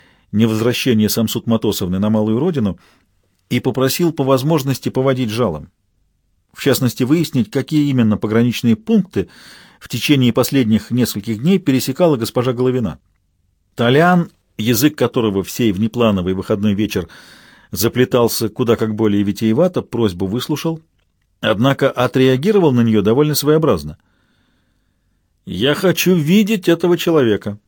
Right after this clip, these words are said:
заявил он и пьяно икнул. «Какого человека?» — не врубился Габузов. «Самсуд Портосовну. Насколько я понимаю, это та самая куколка, которой ты хлопотал за гранпаспорт?» «Да, та самая. Но я же тебе битый час толкую, а она пропала».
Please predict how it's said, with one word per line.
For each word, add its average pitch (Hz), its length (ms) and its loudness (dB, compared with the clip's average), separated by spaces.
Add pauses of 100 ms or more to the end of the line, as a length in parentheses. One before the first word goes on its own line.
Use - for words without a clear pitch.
(140)
заявил 107 440 0
он 120 100 -2
и 110 140 -6
пьяно 110 340 -2
икнул. 85 320 -6 (800)
«Какого 127 260 -6
человека?» — 120 520 -4 (160)
не 101 140 -2
врубился 95 420 -2
Габузов. 107 380 -2 (680)
«Самсуд 170 600 0
Портосовну. 131 720 0 (540)
Насколько 190 420 2
я 185 100 4
понимаю, 190 460 2
это 160 300 0
та 170 180 0
самая 180 340 4
куколка, 190 540 2
которой 160 360 2
ты 165 140 -2
хлопотал 160 440 0
за 156 100 2
гранпаспорт?» 170 560 0 (1000)
«Да, 139 340 0
та 123 120 -2
самая. 135 360 0
Но 135 140 4
я 151 200 4
же 117 100 -4
тебе 143 220 -2
битый 151 300 -2
час 170 240 0
толкую, 143 460 0
а 104 80 -2
она 143 180 2
пропала». 170 520 0